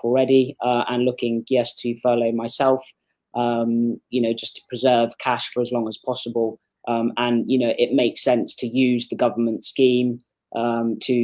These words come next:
you know, keep the business ticking along. I think it would be silly not to. Um, you know, when the funding's there, it seems silly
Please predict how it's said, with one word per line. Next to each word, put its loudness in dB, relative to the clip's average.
you 0
know, 2
keep -2
the -2
business 0
ticking -8
along. 4
I -4
think -2
it -2
would -6
be -2
silly -2
not 0
to. -2
Um, 0
you 0
know, 0
when 2
the 0
funding's 0
there, 4
it -2
seems -2
silly 0